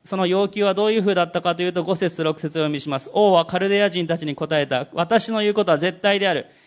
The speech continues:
もしお前たちが私にその夢とその意味を告げることができなければ、お前たちは手足をバラバラにされ、お前たちの家は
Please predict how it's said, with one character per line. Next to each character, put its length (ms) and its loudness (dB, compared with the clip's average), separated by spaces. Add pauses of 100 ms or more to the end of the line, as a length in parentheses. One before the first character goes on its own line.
(160)
も 100 2
し 140 0
お 60 4
前 200 2
た 120 2
ち 100 -6
が 80 4
私 300 2
に 100 -2
そ 140 -4
の 120 -2
夢 220 -4
と 160 0
そ 100 -4
の 140 -2
意 120 -2
味 100 0
を 80 0
告 200 -6
げ 60 2
る 80 -2
こ 100 -2
と 80 -2
が 120 2
で 100 -2
き 100 -8
な 120 -2
け 100 -4
れ 80 -4
ば、 240 -2
お 60 -4
前 180 0
た 140 0
ち 100 -6
は 160 2
手 220 0
足 240 -2
を 60 -2
バ 120 4
ラ 80 2
バ 80 2
ラ 100 0
に 120 -4
さ 140 0
れ、 100 2
お 80 -2
前 180 -2
た 100 0
ち 120 -10
の 100 -2
家 160 -2
は 240 -2